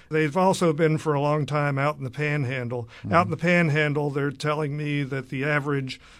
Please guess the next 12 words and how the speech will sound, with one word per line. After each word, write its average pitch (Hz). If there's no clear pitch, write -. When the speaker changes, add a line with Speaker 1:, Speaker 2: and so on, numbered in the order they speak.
Speaker 1:
loss 151
for 139
a 131
person 143
would 135
be 143
about 135
sixty 151
thousand 127
dollars 131
for 131
every 131